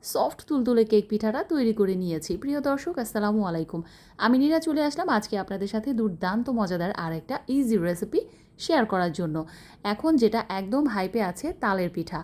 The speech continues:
তাল কিন্তু অ্যাভেলেবল চারপাশে, তো সেই তাল দিয়েই আমি মজাদার একটা কেক পিঠা বানিয়ে নিচ্ছি। প্রথমেই একটা মিক্সিং বোলে আমি নিয়েছি তিন কাপ ভেজা চালের গুঁড়া, ঠিক আছে, ভেজা আতপ চালের গুঁড়া নিয়েছি। তারপর দিয়েছি এক কাপ চিনি, চাইলে কিন্তু আপনারা গুঁড়ো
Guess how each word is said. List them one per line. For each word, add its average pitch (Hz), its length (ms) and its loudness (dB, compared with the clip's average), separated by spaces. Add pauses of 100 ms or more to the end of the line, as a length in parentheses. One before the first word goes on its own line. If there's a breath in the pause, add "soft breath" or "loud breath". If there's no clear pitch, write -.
(340 loud breath)
তাল 247 140 4 (100)
কিন্তু 277 220 2
অ্যাভেলেবল 254 560 2
চারপাশে, 220 440 0 (360 loud breath)
তো 233 60 0 (120)
সেই 294 160 0 (100)
তাল 254 220 6
দিয়েই 277 180 0 (100)
আমি 226 120 0 (140)
মজাদার 214 400 2 (120)
একটা 180 220 -10
কেক 214 200 2
পিঠা 247 260 -2
বানিয়ে 233 280 2
নিচ্ছি। - 360 -4 (540)
প্রথমেই 320 440 0 (100)
একটা 240 220 -2
মিক্সিং 254 260 0 (100)
বোলে 285 180 -2 (120)
আমি 226 120 4 (100)
নিয়েছি 214 260 2 (140)
তিন 302 140 4 (120)
কাপ 220 140 2 (100)
ভেজা 226 320 2
চালের 175 320 -4
গুঁড়া, 147 180 -6 (360 loud breath)
ঠিক 226 180 -6
আছে, 339 160 -4 (400 loud breath)
ভেজা 269 300 4
আতপ 208 240 0
চালের 208 260 2
গুঁড়া 226 240 4
নিয়েছি। 226 260 0 (160)
তারপর 226 300 0 (100)
দিয়েছি 208 260 2 (240)
এক 226 80 -2 (100)
কাপ 196 220 -2
চিনি, 277 240 0 (100)
চাইলে 196 300 0
কিন্তু 240 220 -2
আপনারা 320 220 -4 (120)
গুঁড়ো 240 180 6